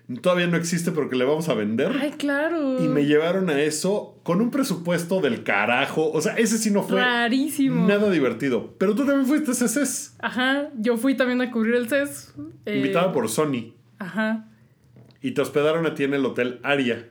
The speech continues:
Speaker 2: Que estaba muy mamadors.
Speaker 1: Estaba muy mamadors.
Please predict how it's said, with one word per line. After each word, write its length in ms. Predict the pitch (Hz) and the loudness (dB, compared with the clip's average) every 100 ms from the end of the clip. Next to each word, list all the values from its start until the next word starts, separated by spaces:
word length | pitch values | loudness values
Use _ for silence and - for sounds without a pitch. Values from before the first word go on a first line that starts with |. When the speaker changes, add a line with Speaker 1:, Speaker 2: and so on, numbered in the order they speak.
| - | -12
Speaker 2:
Que 80 | |
estaba 240 | 220 233 233 | -2 0 2
muy 180 | 226 226 | 2 2
mamadors. 840 | 220 214 214 233 226 - - - _ _ - | 2 0 0 -2 -4 -10 -16 -20 _ _ -14
Speaker 1:
Estaba 380 | 104 123 117 113 | -6 -2 0 0
muy 160 | 113 | 0
mamadors. 720 | 113 110 107 127 131 - - | 0 0 0 0 0 -6 -18